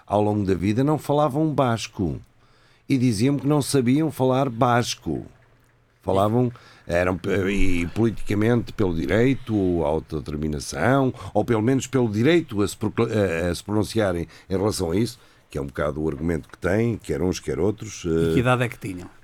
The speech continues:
Speaker 1: E tinham, nessa altura, trinta e
Speaker 2: Ah,
Speaker 1: tais,
Speaker 2: ah.
Speaker 1: exatamente, trinta e tais, portanto agora
Speaker 2: Mas então
Speaker 1: terão
Speaker 2: fala, fala com os que têm,
Speaker 1: eh,
Speaker 2: fala com os que têm dezassete.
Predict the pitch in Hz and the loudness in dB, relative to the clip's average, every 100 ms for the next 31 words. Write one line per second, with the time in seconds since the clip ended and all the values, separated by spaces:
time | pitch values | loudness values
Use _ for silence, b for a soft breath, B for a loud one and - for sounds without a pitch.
0 | - 101 85 - 85 92 107 127 139 110 | -2 0 -2 -4 -2 2 2 2 0 0
1 | 80 - 73 71 120 101 - 113 117 123 | -2 -4 -4 -2 -2 -2 0 0 0 0
2 | 123 127 127 110 135 117 104 92 113 110 | 0 2 0 -2 -2 -2 0 0 0 0
3 | 69 - 69 67 67 80 117 107 95 82 | -2 -6 -6 -6 -6 -2 0 0 -2 -4
4 | 78 76 95 135 147 - - 82 76 78 | -4 -2 -4 -2 -2 -4 -8 -8 -6 -4
5 | 80 80 92 92 92 95 113 110 107 107 | -4 -4 -2 0 0 -2 -4 -8 -8 -12
6 | - 117 113 104 101 98 101 87 117 113 | -10 -8 -4 0 2 2 0 -2 -4 -4
7 | 120 - - 117 107 117 - 101 | -6 -8 -6 -6 -6 -8 -8 -10